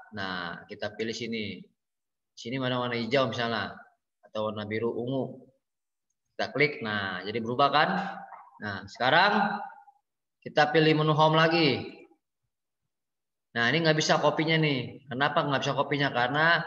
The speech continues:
kursornya lagi aktif di samping huruf Excel. Bagaimana cara mengaktifkan kotaknya? Jadi yang kita perlu adalah kotaknya ya.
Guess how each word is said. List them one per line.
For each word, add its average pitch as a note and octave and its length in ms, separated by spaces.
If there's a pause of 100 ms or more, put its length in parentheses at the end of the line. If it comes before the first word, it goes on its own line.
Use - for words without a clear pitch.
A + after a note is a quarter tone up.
(400)
kursornya C#3+ 480
lagi C#3+ 240
aktif - 400 (480)
di A#2 80
samping B2+ 320
huruf B2 240
Excel. A2 560
Bagaimana B2 400
cara B2+ 240
mengaktifkan A#2+ 640
kotaknya? A#2 480 (320)
Jadi B2 240
yang C#3 80
kita A#2+ 560
perlu C#3+ 240
adalah C3+ 320
kotaknya A#2+ 480
ya. A2+ 180